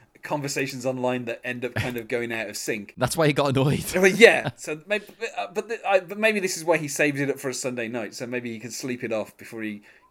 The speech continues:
Speaker 1: you know,
Speaker 2: <laughs>
Speaker 1: so, a-, after he's finished. But yeah, so I don't know. I, to me, I just, I like this song so much. This is one of my favorite songs on this album. You know, for me, it's a clear five out of five. I just love, I
Speaker 2: Yeah.
Speaker 1: love, I love the fact that he, like, it's, it's kind of forward looking, but it's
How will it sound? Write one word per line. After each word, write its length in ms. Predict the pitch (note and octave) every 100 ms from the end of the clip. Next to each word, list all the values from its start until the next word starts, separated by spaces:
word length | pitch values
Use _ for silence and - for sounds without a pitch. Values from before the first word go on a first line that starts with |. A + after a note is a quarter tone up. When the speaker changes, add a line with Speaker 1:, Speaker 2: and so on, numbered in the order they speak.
| -
Speaker 1:
you 60 |
know, 120 | A#2 G#2
Speaker 2:
<laughs> 300 | C3+ - C3+
Speaker 1:
so, 160 | B2+ B2+
a-, 40 | -
after 480 | C#3 C#3+ C3+ C#3+ C#3+
he's 160 | B2+ -
finished. 340 | D#3 A#2 -
But 120 | D#3 F#3
yeah, 160 | G3
so 240 | D#3+ F#3 - - - -
I 80 | G#3+
don't 80 | A#3
know. 140 | F3
I, 80 | E3+
to 180 | - G#3
me, 220 | B3 C4
I 80 | G#3+
just, 200 | F#3+ -
I 100 | F3+
like 320 | F#3 G3 G3
this 180 | F3+ F3
song 260 | - D#3 C#3
so 180 | D3+
much. 200 | B2+ G#2
This 160 | - C3+
is 60 | E3
one 180 | F#3
of 60 | F#3+
my 100 | E3
favorite 300 | D3+ C3+ A#2+
songs 300 | - B2 A2
on 80 | G#2+
this 160 | G2+
album. 320 | G#2+ F#2+ F#2+ -
You 120 | D3
know, 80 | A2+
for 120 | D3
me, 140 | D3+ C#3+
it's 100 | C3
a 40 |
clear 200 | C3+ A2+
five 220 | B2 G#2+
out 140 | G2+ G2
of 60 |
five. 260 | G#2+ F#2+ E2+ _ - - - _ A#2+
I 80 |
just 240 | B2+ C#3+ D3
love, 380 | D3 E3+ E3+ -
I 120 | D#3 D#3
Speaker 2:
Yeah. 120 | D#3
Speaker 1:
love, 140 | G3+ E3+
I 80 |
love 220 | F3 A3 A3+
the 80 |
fact 260 | A3 G#3 F3+
that 120 | E3
he, 340 | E3 D#3+ D3 - -
like, 340 | D3+ C#3+ C#3 _ _ _ _ -
it's, 400 | C#3+ - - -
it's 240 | C#3+ - -
kind 300 | - E3 D3
of 60 |
forward 460 | C#3+ F#3+ F3+ F3 C#3
looking, 320 | D#3 E3+ G3
but 140 | D#3+ C#3+
it's 140 | C#3